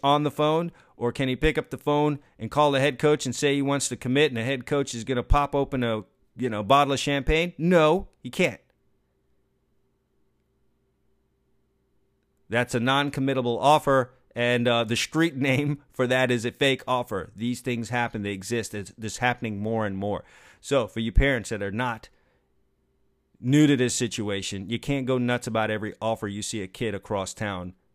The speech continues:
tweet out, or the kid you wrecked and destroyed at camp you can't go getting your head all bent out of shape over that. Not all these offers are committable. More and more, a majority of them are not.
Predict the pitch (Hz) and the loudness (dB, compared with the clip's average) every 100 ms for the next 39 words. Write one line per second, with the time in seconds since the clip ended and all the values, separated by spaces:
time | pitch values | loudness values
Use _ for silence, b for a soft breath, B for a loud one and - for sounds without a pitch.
0 | _ _ - 110 101 78 - - _ _ | _ _ -8 -6 -4 -6 -10 -20 _ _
1 | _ _ _ _ _ 113 101 92 131 113 | _ _ _ _ _ -8 -8 -4 -4 -2
2 | 104 117 90 92 117 123 - 104 95 - | 0 -2 -2 -2 0 0 -2 -8 -6 -8
3 | - 139 127 104 107 b b b b 104 | -4 0 2 0 -4 b b b b -14
4 | - 135 107 92 _ _ _ _ _ _ | -6 -4 -4 -8 _ _ _ _ _ _
5 | _ _ _ _ _ _ _ _ _ _ | _ _ _ _ _ _ _ _ _ _
6 | _ _ _ _ _ 104 123 143 135 113 | _ _ _ _ _ -6 -4 0 -2 2
7 | 123 117 113 92 95 120 117 110 101 120 | 2 4 0 -4 -4 -2 -2 -4 -4 -2
8 | 120 107 101 _ _ _ _ - 107 110 | -2 -2 -8 _ _ _ _ -6 -2 -2
9 | 90 120 113 117 107 95 - 120 104 - | -2 -2 0 0 0 -2 -2 -4 -4 -4
10 | 117 104 98 104 - _ _ _ _ - | -4 -2 -2 -4 -6 _ _ _ _ -10
11 | 107 123 123 127 120 117 113 113 113 101 | -2 0 4 4 2 0 0 0 -2 -6
12 | 98 - 101 107 98 92 104 127 135 120 | -6 -8 -6 -6 -6 -6 -2 0 2 2
13 | 123 127 113 104 107 95 139 131 113 101 | 2 2 2 0 -4 0 2 2 0 -2
14 | 110 120 135 123 | -2 2 2 2